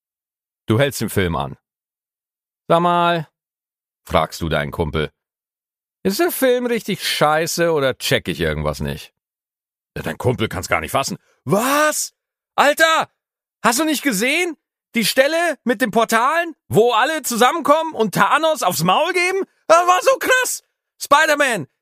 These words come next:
der einen Handschuh fängt? Oh mein Gott!“ Du bist völlig irritiert.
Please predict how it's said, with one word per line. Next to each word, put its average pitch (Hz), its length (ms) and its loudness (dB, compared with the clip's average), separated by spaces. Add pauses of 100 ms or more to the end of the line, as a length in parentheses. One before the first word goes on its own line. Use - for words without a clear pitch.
der 262 140 4
einen 381 100 0
Handschuh 302 300 -2
fängt? 330 480 0
Oh 349 340 4
mein 339 320 0
Gott!“ 320 440 0 (1500)
Du - 80 -4
bist 107 140 -2
völlig 196 300 2
irritiert. 80 500 -4